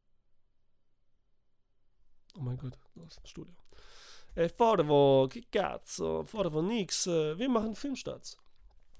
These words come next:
Ich bin bei, ähm, ist witzig, Filmstarts sind ja Filmstarts. Ich meine Kinostarts, aber das ist vom Filmstarts, ne? Also, Junggesellenabschied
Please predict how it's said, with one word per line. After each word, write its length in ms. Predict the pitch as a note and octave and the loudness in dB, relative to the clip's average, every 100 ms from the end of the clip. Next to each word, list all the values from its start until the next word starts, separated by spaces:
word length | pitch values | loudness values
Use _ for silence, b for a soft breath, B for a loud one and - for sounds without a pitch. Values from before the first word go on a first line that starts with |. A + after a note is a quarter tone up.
| - - - | -20 -20 -20
Ich 100 | - | -8
bin 180 | - D#3+ | -2 2
bei, 200 | D3+ C#3 | 4 4
ähm, 500 | B2+ C#3 B2+ A#2+ B2 b b b b - | 2 0 -2 -2 -6 b b b b -10
ist 120 | - | -6
witzig, 300 | G3 C3 - | -4 -4 -4
Filmstarts 720 | F3 G3+ - C3 D#3 - - _ _ - | -4 -4 -2 -2 -2 -8 -16 _ _ -12
sind 180 | D#3 D3+ | -8 -8
ja 80 | |
Filmstarts. 580 | - A#2+ A#2 A#2+ A2+ - - | -6 -8 -6 -8 -8 -12 -10
Ich 100 | B2+ | -6
meine 160 | C3 | -6
Kinostarts, 680 | B2+ D#3 C3 - - - - | -6 -6 -6 -10 -14 -14 -14
aber 160 | C#3+ A#2+ | -8 -6
das 120 | B2 | -6
ist 100 | C3 | -8
vom 140 | C3+ B2+ | -8 -6
Filmstarts, 640 | B2+ B2 - - - - | -6 -6 -10 -18 -20 -12
ne? 220 | C3 C3+ C3 B B B B B B B B - - | -10 -10 -14 B B B B B B B B -10 2
Also, 460 | C#3+ B2+ A#2+ A#2+ - - - _ _ _ - - _ _ - _ _ - - _ _ _ _ | 4 4 0 -4 -14 -20 -20 _ _ _ -20 -20 _ _ -20 _ _ -20 -20 _ _ _ _
Junggesellenabschied 920 | F#3 F#3+ C3+ C3 A#2+ A#2 - A#2+ - | 4 4 4 0 -2 -8 -12 -12 -16